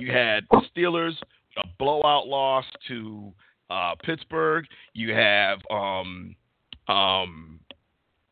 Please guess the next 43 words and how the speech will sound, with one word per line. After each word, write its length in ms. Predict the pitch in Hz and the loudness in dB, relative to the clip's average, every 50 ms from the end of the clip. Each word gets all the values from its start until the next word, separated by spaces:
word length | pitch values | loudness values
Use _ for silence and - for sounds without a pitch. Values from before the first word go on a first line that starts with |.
| - - - _ _ _ _ - | -12 -12 -12 _ _ _ _ -4
New 200 | 120 120 127 151 | 0 2 4 4
England 460 | 165 160 160 165 165 165 165 170 180 _ _ _ | 4 4 2 0 0 0 -2 -4 -10 _ _ _
lost 320 | - 120 120 123 120 - - _ _ _ - 127 - - - | -2 0 2 2 2 0 -4 _ _ _ -20 -20 -18 -14 -10
sixteen 380 | 156 147 - - - 160 143 139 | -10 -10 -10 -10 -10 -8 -6 -4
oh 140 | 139 135 123 | -4 -4 -4
to 80 | 117 | -6
Buffalo. 600 | 95 - 139 147 151 - - 151 160 156 160 160 - - - - - | -4 0 0 0 0 -2 -4 -4 -2 -2 -2 -4 -8 -14 -20 -16 -14
I 80 | 123 | -10
mean, 220 | 127 127 123 120 120 _ _ - - - | -8 -8 -8 -8 -10 _ _ -20 -14 -8
you 120 | 135 151 | -6 -2
know, 180 | 139 120 107 104 113 - - _ _ - | -2 0 -2 -2 -6 -12 -20 _ _ -12
th-, 160 | 95 92 90 | -10 -10 -6
there's 160 | - 143 143 - | -4 -6 -4 -2
some 140 | - 160 139 | -2 -2 0
losses 500 | 147 160 180 202 208 214 208 - 160 147 127 | 2 2 4 4 4 2 -2 -8 -14 -14 -10
there 260 | - 143 131 131 127 127 | -8 -6 -4 -4 -4 -4
that, 180 | 120 123 120 - | -4 -6 -6 -6
yeah, 220 | 131 160 170 170 165 | -8 -6 -4 -4 -4
maybe 240 | 156 165 170 170 170 | -4 -6 -10 -8 -10
they 80 | 165 | -10
were 140 | 160 147 127 | -10 -10 -10
early 240 | 143 156 160 156 151 | -10 -10 -10 -10 -10
in 60 | 151 | -12
the 40 | 156 - | -12 -12
season 160 | 156 151 147 - | -12 -12 -12 -12
a 40 | |
few 100 | - 147 | -14 -16
weeks 180 | 156 196 - - | -14 -14 -14 -12
ago, 100 | - 135 | -12 -12
but 100 | 113 - | -10 -8
they're 100 | 139 131 | -8 -10
still 280 | - - - 151 151 147 | -10 -8 -8 -8 -4 -2
losses. 440 | 165 175 180 - - - - - - _ _ - - - _ _ _ - | 0 0 0 -2 -4 -6 -20 -20 -20 _ _ -20 -20 -20 _ _ _ 2
Dallas 300 | 113 127 139 151 143 - - | 4 4 4 4 2 -2 -4
lost 320 | 143 147 156 151 147 - - | 0 2 2 2 2 -2 -6
first 220 | 151 151 147 - | -12 -12 -10 -10
week 140 | 151 143 143 | -12 -14 -14
of 40 | - | -14
season, 320 | - 170 160 147 156 143 120 | -14 -16 -14 -14 -16 -14 -10
one 180 | 113 117 117 | -8 -8 -8
point 280 | 117 - 120 113 104 76 | -8 -6 -6 -6 -4 -2
loss 260 | 107 104 104 104 - _ - | 0 0 0 0 -2 _ -10
to 220 | - 113 107 98 | -12 -12 -12 -12